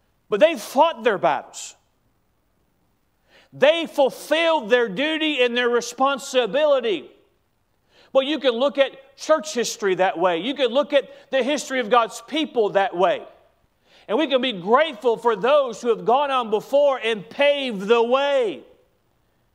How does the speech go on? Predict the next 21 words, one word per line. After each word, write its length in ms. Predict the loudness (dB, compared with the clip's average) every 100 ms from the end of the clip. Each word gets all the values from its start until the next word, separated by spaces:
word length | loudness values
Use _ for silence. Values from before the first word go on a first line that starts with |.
| _ _ _ _ _ _ _ _ _ _ _ _ _ _ _ _ _ _ _ _ _
But 380 | -4 2 4
it's 400 | 2 -4 -8 -20
time 760 | -16 -8 0 0 2 0 -2 -4
for 580 | 0 2 4 2 -2 -8 -20 _ _ _
our 240 | 0 2 2
generation 640 | -4 -6 -4 -6 -8 -18 _ _ _ _ _ _ _ _ _ _ _ _ _ _ _ _ _ _ _ _ _ _ _
to 120 | -20 -16
decide 520 | -8 -2 0 0 -2
whether 240 | -2 -2
or 40 | -2
not 340 | -2 -4 -4
we're 140 | -6
gonna 160 | -6 -6
be 100 | -6
able 160 | -6 -8
to 100 | -18
sing 440 | -18 -16 -14 -8
that 200 | -6 -6
song 560 | -10 -10 -8 -8 -10 -10
of 380 | -6 -4 -6 -12
preservation 1000 | -12 -10 -8 -10 -8 -8 -10 -14 -18 -20